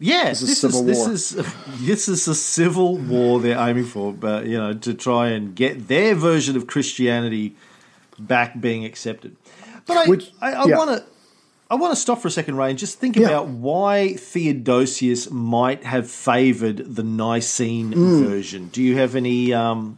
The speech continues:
Speaker 1: thoughts?
Speaker 2: Uh, well, I, uh, I, as we're going to see during the three eighties, he just puts out one statement after another, just boom, boom, boom, with all the different things, where not only is he building up the Nicenes, but he's picking apart the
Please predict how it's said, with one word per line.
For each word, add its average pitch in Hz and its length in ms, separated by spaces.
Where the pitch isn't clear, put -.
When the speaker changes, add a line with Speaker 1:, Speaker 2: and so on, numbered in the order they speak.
Speaker 1:
thoughts? - 540
Speaker 2:
Uh, 185 260
well, 220 420
I, 202 80
uh, 180 520
I, 180 260
as 165 180
we're 180 120
going 202 240
to 156 80
see 175 300
during 165 360
the 147 100
three 170 320
eighties, 151 360
he 202 120
just 190 200
puts - 200
out 156 260
one 160 460
statement 160 540
after 147 280
another, 143 460
just 127 260
boom, 165 240
boom, 160 180
boom, 156 180
with 147 120
all 147 140
the 147 100
different 147 280
things, 151 220
where 151 140
not 160 240
only 165 280
is 147 120
he 156 100
building 160 440
up 143 100
the 143 60
Nicenes, 139 540
but - 120
he's 139 200
picking 170 380
apart 143 360
the 143 140